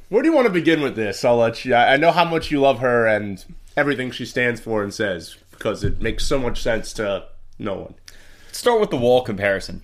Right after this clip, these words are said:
Speaker 1: Okay.
Speaker 2: Um, just 'cause the Berlin Wall is a wall, or was a wall.
Speaker 1: It was a wall, yes.
Speaker 2: And the border wall will be a wall.
Speaker 1: Yes.
Speaker 2: Does not mean in any way that they are even close to the same thing.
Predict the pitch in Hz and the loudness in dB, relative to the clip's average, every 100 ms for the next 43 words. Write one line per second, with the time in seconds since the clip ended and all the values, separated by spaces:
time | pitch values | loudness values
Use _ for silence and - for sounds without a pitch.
0 | - 131 95 95 - - _ - 123 113 | -6 -6 -6 -10 -16 -20 _ -4 0 0
1 | 117 104 95 - - _ - - - - | -2 -4 -8 -14 -20 _ -20 -20 -20 -16
2 | - 240 247 - 269 254 - - - - | -4 -2 -2 -2 -2 -2 -10 -20 -20 -20
3 | - 165 127 208 240 226 202 196 160 147 | -8 -4 2 4 4 2 2 6 6 6
4 | 147 165 _ _ - - 165 147 139 120 | 0 -8 _ _ -8 0 2 4 2 2
5 | 170 123 - 110 - 117 101 131 127 117 | 2 2 0 -8 -8 -4 2 2 2 0
6 | 107 120 127 160 143 143 120 113 87 92 | 2 2 4 2 4 2 2 2 -2 -4
7 | 98 165 151 143 139 131 156 180 165 131 | -2 0 0 0 0 2 2 2 0 0
8 | 127 127 117 120 113 131 117 - 127 123 | 0 0 0 -2 -2 -2 -4 -4 -2 0
9 | 120 160 117 110 - - 151 127 - - | 4 4 4 -2 -10 -4 0 0 -2 -4
10 | 262 269 277 269 277 190 220 - 240 240 | 0 2 2 0 0 -4 -6 -4 0 2
11 | - 233 214 185 170 147 147 156 143 - | 2 0 0 2 4 4 4 4 4 4
12 | 165 147 - 175 175 131 - 135 131 - | 0 -4 -2 2 2 2 -4 -4 -2 -2
13 | 135 113 131 95 | -2 -2 -2 -2